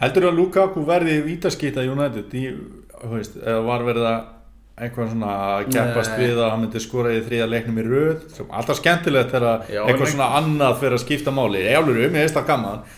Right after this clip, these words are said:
Speaker 2: Já,
Speaker 1: Þú veist,
Speaker 2: já,
Speaker 1: eins og
Speaker 2: en,
Speaker 1: einhver sem
Speaker 2: en,
Speaker 1: skorar
Speaker 2: en þegar
Speaker 1: tvö,
Speaker 2: staðan er
Speaker 1: fær að taka
Speaker 2: núll núll,
Speaker 1: víti.
Speaker 2: sko.
Speaker 1: Já, ef er einhver búinn að skora tvö og fær að taka víti til að ná þrennu og eitthvað svona, það er gaman að þessu, sko.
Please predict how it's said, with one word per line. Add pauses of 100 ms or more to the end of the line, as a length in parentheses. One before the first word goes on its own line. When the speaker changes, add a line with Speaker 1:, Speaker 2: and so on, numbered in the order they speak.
Speaker 2:
Já,
Speaker 1:
Þú
veist,
Speaker 2:
já,
Speaker 1:
eins
og
Speaker 2:
en,
Speaker 1:
einhver
sem
Speaker 2:
en,
Speaker 1:
skorar
Speaker 2:
en
þegar
Speaker 1:
tvö,
Speaker 2:
staðan
er
Speaker 1:
fær
að
taka
Speaker 2:
núll
núll,
Speaker 1:
víti.
Speaker 2:
sko.
Speaker 1:
Já, (300)
ef
er
einhver
búinn
að
skora
tvö
og
fær
að
taka
víti
til
að
ná
þrennu
og
eitthvað
svona,
það
er
gaman
að
þessu,
sko.